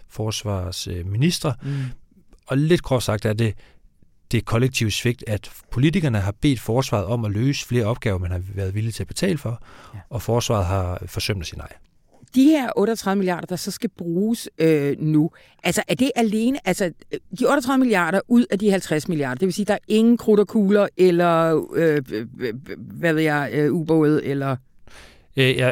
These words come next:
Speaker 1: ja, ja, det, Rasmus Jarlov, han vil rigtig gerne have ubåde, og så må man se, om det, det, han lykkedes med det. Han,
Speaker 2: Ja.
Speaker 1: han trak jo Konservative ud af et forsvars-, øh, forlig, fordi man, han mente, man købte for få fly, og det synes folk var lidt, øh, lidt åndssvagt.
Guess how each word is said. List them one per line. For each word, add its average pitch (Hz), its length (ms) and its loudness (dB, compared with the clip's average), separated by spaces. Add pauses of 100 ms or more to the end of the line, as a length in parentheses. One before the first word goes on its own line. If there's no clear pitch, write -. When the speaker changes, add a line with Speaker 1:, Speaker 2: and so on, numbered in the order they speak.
(140)
Speaker 1:
ja, 123 60 4
ja, 120 140 2
det, 117 260 0
Rasmus 120 240 0
Jarlov, 139 240 6
han 127 80 2
vil 127 80 2
rigtig 127 180 2
gerne 117 180 4
have 107 100 6
ubåde, 104 300 2
og 98 40 0
så 110 80 0
må 117 140 2
man 104 100 0
se, 120 120 2
om 107 100 2
det, 98 280 0
det, 107 180 0
han 104 220 0
lykkedes 131 420 4
med 107 120 2
det. 101 100 0
Han, 110 120 2
Speaker 2:
Ja. 147 160 2
Speaker 1:
han 117 180 -4
trak 113 220 -2
jo 101 60 -4
Konservative 113 720 0
ud 147 180 4
af 101 280 -2
et 92 80 -6
forsvars-, 110 480 -2
øh, 98 260 -4
forlig, 101 260 -2
fordi 104 220 -2
man, 101 240 -4 (140)
han - 160 -6
mente, 113 180 0
man 104 100 -2
købte - 240 -4
for - 120 -8
få 120 260 0
fly, 147 440 -2
og - 100 -10
det 107 80 -6
synes 107 160 -6
folk 110 140 0
var 98 80 -4
lidt, 104 120 -2 (120)
øh, 101 220 -2
lidt 110 140 0
åndssvagt. 123 400 0